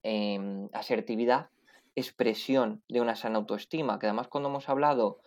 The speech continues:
de que asertividad como término general incluso se le llega a etiquetar como autoestima o confundir con autoestima, realmente sí que hay bastante evidencia científica de que correlaciona positivamente una buena asertividad con autoestima.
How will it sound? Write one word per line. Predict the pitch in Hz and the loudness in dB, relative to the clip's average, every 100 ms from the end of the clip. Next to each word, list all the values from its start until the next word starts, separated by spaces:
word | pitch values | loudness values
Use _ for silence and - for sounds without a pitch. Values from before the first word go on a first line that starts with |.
| - - - - | -20 -20 -16 -2
de | 113 107 | 2 4
que | 110 104 104 98 - _ _ - | 4 4 4 0 -4 _ _ -8
asertividad | - 113 98 113 127 127 | -4 -2 0 4 6 6
como | 104 | 2
término | 107 127 139 123 | 2 4 4 4
general | - 113 117 139 107 | 2 4 8 10 8
incluso | 113 107 107 101 | 2 -4 -4 -4
se | |
le | 107 104 | -2 0
llega | 117 | 2
a | 127 | 0
etiquetar | 131 127 120 - | 0 0 0 0
como | 110 | 0
autoestima | 110 110 - 156 139 | 0 0 -4 -2 0
o | 117 | 0
confundir | 104 101 107 113 | -2 -6 -4 -4
con | 127 | -2
autoestima, | 127 123 123 147 135 120 - - - - - | -2 -2 -4 -4 -4 -4 -10 -20 -20 -16 2
realmente | 120 131 147 131 139 143 117 120 | 8 8 8 4 2 0 0 -2
sí | - 120 | -2 0
que | 131 | 2
hay | 135 | 4
bastante | 120 113 - - 131 127 | 2 0 -4 0 0 2
evidencia | 110 107 107 127 | 0 0 -4 -8
científica | - 120 113 135 - 113 117 - _ _ - | -6 -8 -6 -8 -6 -4 -4 -6 _ _ 0
de | 123 | 2
que | 123 107 | 4 4
correlaciona | 117 107 107 107 - 151 170 120 104 _ | 4 6 6 4 2 0 2 0 -2 _
positivamente | 117 - 120 131 135 135 135 | -6 -4 0 2 2 0 0
una | 156 | 0
buena | 117 123 | 2 0
asertividad | 139 120 117 113 110 131 - | -2 -4 -2 0 2 0 -2
con | 113 | -2
autoestima. | 98 - - 160 117 | -2 -8 -10 -8 -8